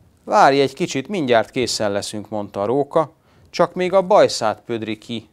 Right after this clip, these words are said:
az én felséges uram.” S csak ugyan,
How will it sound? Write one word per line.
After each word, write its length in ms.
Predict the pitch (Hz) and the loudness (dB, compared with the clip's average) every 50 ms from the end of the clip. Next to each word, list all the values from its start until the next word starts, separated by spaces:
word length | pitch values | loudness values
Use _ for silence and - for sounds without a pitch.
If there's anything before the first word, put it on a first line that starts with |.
| _ | _
az 200 | _ - - 107 | _ -12 -10 -8
én 140 | 113 110 107 | -8 -8 -8
felséges 680 | - - 104 95 95 - - 95 90 90 92 90 - | -8 -8 -8 -8 -8 -8 -10 -10 -12 -12 -12 -14 -14
uram.” 340 | 98 98 - - - - 117 _ _ _ _ _ _ _ _ _ _ _ _ _ _ _ _ _ _ _ _ _ _ _ _ _ _ _ _ - - - - _ | -14 -14 -14 -14 -16 -18 -20 _ _ _ _ _ _ _ _ _ _ _ _ _ _ _ _ _ _ _ _ _ _ _ _ _ _ _ _ -20 -20 -20 -20 _
S 120 | - - | -20 -10
csak 260 | - - 110 - - | -8 -8 -8 -8 -10
ugyan, 400 | - 104 101 104 104 104 110 110 | -14 -12 -10 -10 -10 -10 -12 -18